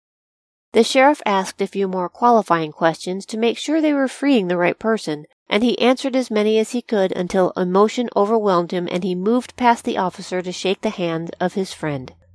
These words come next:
Quote, "The slaves, utterly confounded, stood gazing upon the scene, their mouths open and rolling eyes indicating the utmost wonder and astonishment.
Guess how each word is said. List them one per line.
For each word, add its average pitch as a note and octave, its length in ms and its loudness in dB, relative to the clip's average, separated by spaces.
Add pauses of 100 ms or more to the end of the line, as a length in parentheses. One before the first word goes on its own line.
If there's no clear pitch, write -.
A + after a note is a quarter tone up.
(160)
Quote, - 300 4 (440)
"The G#3+ 100 2
slaves, A#3 540 4
utterly B3 380 4
confounded, F3 720 0
stood G3 380 0
gazing A3+ 360 4
upon G#3 320 0
the A3 120 2
scene, D3+ 440 0 (360)
their F#3 160 4
mouths F#3+ 420 0
open A3 380 4
and F#3 200 0
rolling G#3 420 4
eyes E3+ 360 4
indicating G3 580 2
the F#3 220 0
utmost G#3+ 480 0
wonder F3 380 0
and F3 200 -4
astonishment. D#3+ 760 -6